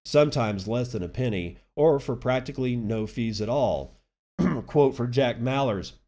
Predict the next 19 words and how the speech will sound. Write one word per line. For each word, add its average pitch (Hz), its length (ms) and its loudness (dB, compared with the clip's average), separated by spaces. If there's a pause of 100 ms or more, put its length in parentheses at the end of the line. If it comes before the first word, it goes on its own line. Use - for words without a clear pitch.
(640)
"Bitcoin 135 520 2
itself 131 420 0
is 107 140 -4
a 101 40 -8
physical 120 460 -4
asset, 113 480 -4
so 110 140 -4
there's 107 200 -4
no 120 140 0
sense 120 300 -6
of 95 80 -12
credit. 120 420 -6 (480)
There's 117 240 -2
no 117 140 0
sense 123 280 -4
of 101 140 -8
balance 113 400 -2
sheet 101 260 -8
flow. 92 440 -4